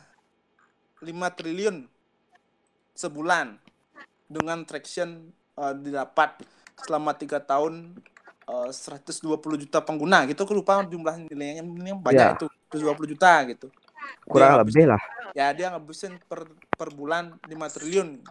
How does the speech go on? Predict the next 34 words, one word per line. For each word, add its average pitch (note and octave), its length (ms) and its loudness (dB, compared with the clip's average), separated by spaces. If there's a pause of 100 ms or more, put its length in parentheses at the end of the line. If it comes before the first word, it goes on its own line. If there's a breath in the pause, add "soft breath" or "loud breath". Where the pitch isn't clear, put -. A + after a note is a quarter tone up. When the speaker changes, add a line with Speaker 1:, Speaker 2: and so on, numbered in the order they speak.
(120)
Speaker 1:
Jadi D3+ 240 -12
kira-kira D#3+ 480 -6
per D#3 320 -10
tahun F3 400 -6
dia E3 80 -6
ngabisin D#3 400 -10 (360)
triliun D#3 360 -6
gitu - 80 -10
lah. - 120 -8 (680)
Intinya F#3+ 400 2
ratusan F3+ 240 -4
triliun E3 240 -6
kan A3+ 120 -4
dia G3+ 120 -4
ngabisin E3+ 320 -10
tuh. F#3+ 240 -14
Di C3 160 -6
Speaker 2:
Hmm. A#2+ 100 -2
Speaker 1:
beritanya E3+ 440 4 (100)
nih, C3+ 140 -10
di E3 120 -12
beritanya. C3 640 -12 (1000)
Aku F#3+ 180 -6
yakin F#3+ 380 -2
ketika B3+ 560 -10
ada F3+ 240 -6 (160)
orang G3+ 320 -2
yang D#3 160 -16
punya - 180 -12
uang, F3+ 240 -4 (300)
dia F3 240 -2
minta D#3+ 480 -8
itu - 240 0
data, C3 320 -8